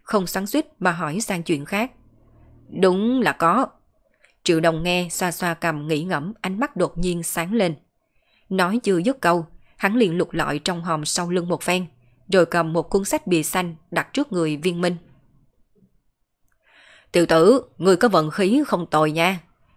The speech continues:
Bản vô ảnh bộ này là Lộc trưởng lão gần đây mới giao cho ta. Chỗ tài nguyên ngươi góp nhặt ở đây cũng vừa đủ để đổi đó." Triệu Đông vừa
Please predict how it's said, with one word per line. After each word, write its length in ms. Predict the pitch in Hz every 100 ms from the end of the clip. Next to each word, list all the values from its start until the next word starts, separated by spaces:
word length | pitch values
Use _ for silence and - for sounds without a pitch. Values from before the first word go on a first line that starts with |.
| -
Bản 240 | - 151
vô 100 | 202
ảnh 220 | 180 160 196
bộ 180 | 147
này 340 | 156 160 156 151 _ -
là 140 | 190
Lộc 240 | 180 165
trưởng 140 | 185 160
lão 220 | 165 175
gần 240 | 208 156
đây 200 | 175 175
mới 140 | 180 220
giao 180 | 185 170
cho 120 | 175
ta. 240 | 175 190 - _ _ _ _ _
Chỗ 140 | - 185
tài 220 | 190 165
nguyên 260 | 185 185
ngươi 100 | 196
góp 220 | 190 277 190
nhặt 140 | 151
ở 120 | 170
đây 280 | 175 175 151 _ _
cũng 160 | 170 170
vừa 160 | 185
đủ 360 | 160 151 190 262
để 120 | 165 156
đổi 220 | 151 190
đó." 120 | 240 - _ _ _ _ _ _ _ _ _
Triệu 160 | - 156
Đông 300 | 165 160 151
vừa 160 | 165